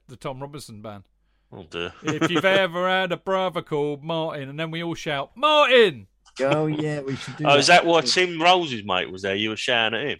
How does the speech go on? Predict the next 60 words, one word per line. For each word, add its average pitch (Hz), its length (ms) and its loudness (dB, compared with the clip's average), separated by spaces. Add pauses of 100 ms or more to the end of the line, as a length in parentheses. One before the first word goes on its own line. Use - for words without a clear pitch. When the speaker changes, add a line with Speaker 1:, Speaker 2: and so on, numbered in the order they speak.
Speaker 1:
Yeah. 151 140 -12 (640)
We 214 80 2
shouted 202 560 2
at, 196 140 -4
shouted 208 360 -2
at, 156 200 -6 (320)
that 180 280 -2
at 170 220 -6
him 160 320 -6
at 156 180 -12
the 214 60 -12
gig, 214 160 -8
Speaker 2:
Uh, 120 160 0
Speaker 1:
too. 131 80 -2
Speaker 2:
uh, 120 180 0
yes, 123 340 0
I 120 80 -2
can 123 180 -14
imagine 117 340 -8
you 110 80 -14
did. 95 220 -10 (100)
<laughs> 143 200 -12 (600)
Speaker 1:
Sorry. 139 240 -6
Speaker 2:
It 113 40 0
all 123 80 2
makes, 120 260 2
it 170 100 6
all 151 100 4
makes 143 220 0
sense 127 380 -2
now. 95 220 -6
Speaker 1:
If 175 120 -8
you 254 100 -4
could 226 140 -4
do 233 120 0
better 202 240 2
than 180 140 -6
Tom 175 300 -2
Robinson, 135 460 -6
mate, 131 260 -4
w-, - 180 -14
next 175 200 -8
time 156 240 -4
Martin's 147 400 -6
on 131 100 -8
the 127 80 -10
show, 131 420 -6
I 143 120 -8
will 127 140 -8
let 135 160 -4
you 135 80 -12
sing 120 260 -8
it 120 140 -12
to - 80 -18
him. 101 220 -14
But 151 120 -16
there 143 100 -12
you 123 80 -8
go. 113 200 -4
<laughs> - 60 -20